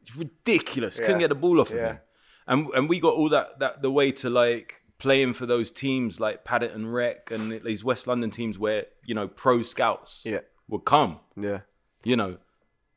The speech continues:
Speaker 1: I, I just don't, I don't understand where the sudden drop off was, unless it was maybe came from the parents.
Speaker 2: That's
Speaker 1: I don't
Speaker 2: the
Speaker 1: know.
Speaker 2: only thing I can think is, like,
Speaker 1: I would,
Speaker 2: I
Speaker 1: 'cause
Speaker 2: can't
Speaker 1: I, I knew
Speaker 2: imagine
Speaker 1: some of my Asian friends, their parents were a bit like,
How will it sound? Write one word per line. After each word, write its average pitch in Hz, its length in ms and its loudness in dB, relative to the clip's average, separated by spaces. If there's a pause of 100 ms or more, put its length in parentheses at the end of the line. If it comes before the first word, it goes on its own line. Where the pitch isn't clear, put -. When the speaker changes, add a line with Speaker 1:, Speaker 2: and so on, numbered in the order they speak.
(140)
Speaker 1:
I, 135 200 -8
I 160 120 -8
just - 220 -10
don't, 156 140 -4
I 147 80 0
don't 180 200 0
understand 147 520 0
where 123 120 2
the 117 80 -8
sudden 127 480 2
drop 131 300 0
off 101 180 -4
was, - 320 -10
unless 151 360 4
it 123 100 -4
was 147 320 -4
maybe 135 340 0
came 131 260 -4
from 113 180 -4
the 104 80 -2
parents. 156 580 0
Speaker 2:
That's 175 220 8
Speaker 1:
I - 20 4
don't 127 60 4
Speaker 2:
the 143 80 10
Speaker 1:
know. - 60 8
Speaker 2:
only 180 180 6
thing 160 200 -2
I 135 80 6
can 131 220 -4
think 170 360 2
is, 117 120 -2
like, 110 340 2
Speaker 1:
I - 40 -4
would, 117 240 0
Speaker 2:
I 135 160 4
Speaker 1:
'cause 170 180 4
Speaker 2:
can't 135 40 10 (200)
Speaker 1:
I, 156 60 10
I 151 40 10
knew 160 80 8
Speaker 2:
imagine 143 160 6
Speaker 1:
some 151 160 6
of 147 60 2
my 131 180 4
Asian 127 280 2
friends, 107 240 -6
their 107 120 0
parents 120 400 -2
were 104 80 -2
a 95 40 -6
bit 98 200 -4
like, 98 400 -4